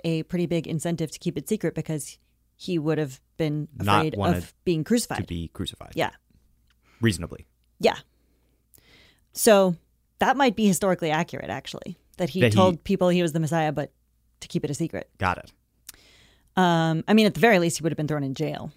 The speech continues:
Speaker 2: Right.
Speaker 1: You know.
Speaker 2: So the messianic secret has more to do with him not wanting people to know he's the Messiah rather than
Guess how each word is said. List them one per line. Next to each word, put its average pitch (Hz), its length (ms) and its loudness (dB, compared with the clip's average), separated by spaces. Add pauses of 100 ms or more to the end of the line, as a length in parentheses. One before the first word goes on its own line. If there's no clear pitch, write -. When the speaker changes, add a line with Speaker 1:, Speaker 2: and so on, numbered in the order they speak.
Speaker 2:
Right. 92 300 -2
Speaker 1:
You - 80 -12
know. - 140 -18 (500)
Speaker 2:
So 123 200 4
the 104 160 2
messianic 107 640 2
secret 107 360 -2 (160)
has 98 240 0
more 104 240 0
to 107 100 -2
do 95 180 -2
with 85 380 -8
him 85 520 -4 (840)
not 98 320 2
wanting 101 180 0
people 98 180 -2
to 98 120 -8
know 92 120 0
he's 85 160 -4
the 85 60 -14
Messiah 143 540 2
rather 101 260 0
than 87 300 -4